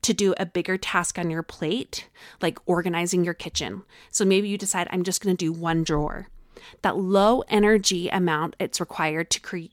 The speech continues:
to just do that drawer will have a trickle down effect in your life. Maybe in that moment, you'll find yourself having more energy to do the drawer next to it. Or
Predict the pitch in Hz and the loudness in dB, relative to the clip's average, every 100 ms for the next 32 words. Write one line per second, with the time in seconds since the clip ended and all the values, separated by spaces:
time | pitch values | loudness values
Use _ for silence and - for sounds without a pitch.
0 | - - 185 214 - 185 165 - 190 - | -10 -4 0 2 2 0 -4 -6 -6 2
1 | 196 170 - 196 196 190 185 - 196 190 | 4 4 2 0 0 -2 -4 -6 -6 -4
2 | 175 165 220 247 214 - 160 165 160 160 | -6 0 2 2 0 -6 -8 -10 -10 -2
3 | 175 - - - - - - 185 220 269 | -2 -2 -10 -18 -16 -16 -4 4 4 6
4 | 302 262 - 185 160 220 311 277 - - | 4 4 4 2 4 2 0 -2 -10 -20
5 | _ 202 196 208 190 208 - 202 202 190 | _ 0 2 2 0 0 0 -4 -2 -2
6 | 180 180 170 165 - 156 180 - 254 254 | 2 2 2 0 -2 -4 -4 -2 -4 -4
7 | 196 175 165 175 160 156 170 220 233 - | -6 -4 -4 -4 -2 -2 -2 -4 -4 -8
8 | - 151 - - - _ _ _ _ _ | -6 -8 -10 -16 -20 _ _ _ _ _
9 | - 214 262 - 226 | 2 4 4 2 -2